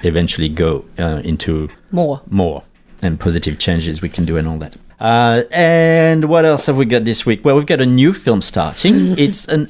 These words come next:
Speaker 1: Irish black comedy, which is called Deadly Cuts. And, uh, Michelle runs a hair salon in a working class suburb of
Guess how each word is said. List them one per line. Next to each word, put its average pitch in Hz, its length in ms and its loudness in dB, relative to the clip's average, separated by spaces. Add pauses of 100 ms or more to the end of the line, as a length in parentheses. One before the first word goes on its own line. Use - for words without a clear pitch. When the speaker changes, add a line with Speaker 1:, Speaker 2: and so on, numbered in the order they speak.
Speaker 1:
Irish 139 600 2
black - 580 -4
comedy, 110 520 0 (320)
which 110 200 0
is 110 100 -6
called 101 380 -2
Deadly 110 340 2
Cuts. - 680 -6 (120)
And, 104 180 2
uh, 101 220 2
Michelle 143 540 2
runs 131 280 2
a 131 140 4
hair 110 260 0
salon 104 420 2
in 101 160 2
a 95 80 2
working 95 360 0
class 90 240 -4
suburb 87 340 0
of - 240 -8